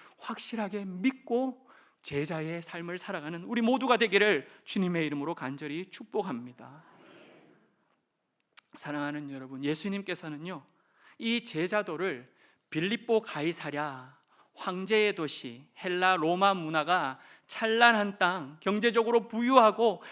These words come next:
이방 신들을 섬기는 그 땅 한가운데서 선포하셨습니다. 여러분, 지금은 어떻습니까?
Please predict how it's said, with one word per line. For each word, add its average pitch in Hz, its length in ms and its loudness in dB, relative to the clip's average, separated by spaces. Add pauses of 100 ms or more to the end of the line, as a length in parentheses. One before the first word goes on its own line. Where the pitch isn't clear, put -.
(140)
이방 254 340 8
신들을 233 920 4
섬기는 202 580 -4 (260)
그 226 260 -2
땅 226 200 4
한가운데서 196 1300 -6 (200)
선포하셨습니다. 160 1200 -12 (1000)
여러분, 139 260 -10
지금은 185 380 -8
어떻습니까? 143 760 -12